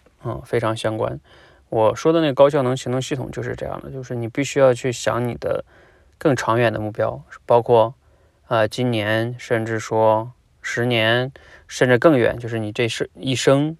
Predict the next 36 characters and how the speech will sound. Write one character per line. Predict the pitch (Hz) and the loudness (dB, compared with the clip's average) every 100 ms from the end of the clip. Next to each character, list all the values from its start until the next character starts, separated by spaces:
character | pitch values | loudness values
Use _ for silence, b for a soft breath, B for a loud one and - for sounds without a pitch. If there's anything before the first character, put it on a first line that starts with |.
| _ | _
你 | 113 | -4
要， | 107 107 | -2 -2
你 | 107 | -2
要 | 110 | -2
实 | - 107 | -2 -4
现 | 113 110 | -4 -4
什 | - | -6
么 | 117 | -6
样 | 107 - | -6 -6
的 | - - | -6 -6
一 | - 113 | -6 -8
些 | - 110 107 | -6 -4 -4
人 | 110 110 | -4 -6
生 | 113 | -4
的 | 110 104 | -4 -2
追 | 127 131 | -2 -2
求 | - 110 | -4 -6
或 | - | -6
者 | 107 | -8
方 | - 107 135 | -2 0 0
向， | 151 160 - B B B _ | 2 2 0 B B B _
然 | 113 | 4
后 | 127 | 6
才 | 131 | 2
能 | 120 120 | -2 4
倒 | 135 123 | 6 6
推 | - 117 | 4 2
到 | 110 | 2
今 | 107 120 | 2 -2
年、 | 117 104 104 113 | -2 -2 -2 -4
这 | 120 | -4
个 | 117 113 | -4 -2
月、 | 131 120 110 | 4 4 4
这 | 117 | 2
一 | 113 | -4
周， | 107 127 131 139 | 0 4 6 4